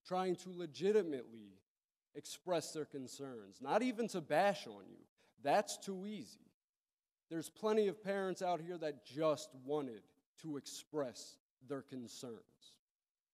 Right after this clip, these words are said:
You belittle them, you belittle all of us. Good for you. No one cares. We see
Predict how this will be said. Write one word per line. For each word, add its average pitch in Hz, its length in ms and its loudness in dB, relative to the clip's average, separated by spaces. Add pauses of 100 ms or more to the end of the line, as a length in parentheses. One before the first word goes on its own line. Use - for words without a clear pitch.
(260)
You 120 120 -14
belittle 131 560 -4
them, 185 440 -2 (340)
you 123 100 -14
belittle 135 580 0
all 151 300 4
of 131 140 -4
us. - 500 2 (440)
Good 196 200 2
for 196 180 0
you. 196 360 2 (2000)
No 151 120 2
one 170 240 6
cares. - 800 0 (1800)
We 143 180 -4
see 208 640 -2